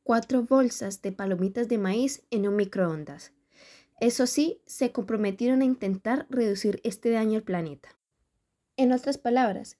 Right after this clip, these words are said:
es hacerse cargo de lo que como empresa contamina e impacta en el planeta Tierra. Para aterrizarlo a lo nacional, según una encuesta de Merco, o Monitor Empresarial de Reputación Corporativa,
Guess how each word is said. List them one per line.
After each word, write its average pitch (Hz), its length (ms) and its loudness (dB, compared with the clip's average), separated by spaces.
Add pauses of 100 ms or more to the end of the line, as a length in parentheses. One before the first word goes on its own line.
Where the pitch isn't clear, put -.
es 226 120 -6
hacerse 247 440 0
cargo 277 600 0
de 202 220 -2
lo 196 180 0
que - 280 -10 (240)
como 196 180 0
empresa 285 720 -2
contamina 208 680 -2
e - 20 -4
impacta 226 760 -6 (380)
en 220 200 0
el 208 80 -4
planeta 185 400 -2
Tierra. - 360 -12 (880)
Para 240 200 2
aterrizarlo 262 720 2
a 254 80 0
lo 220 120 0
nacional, 254 640 0 (300)
según 247 300 2
una 262 180 4
encuesta 262 540 -2
de 208 140 0
Merco, 233 720 -2 (400)
o 226 80 2
Monitor 220 420 4
Empresarial 233 580 0
de 202 100 4
Reputación 196 640 -4
Corporativa, 214 800 -4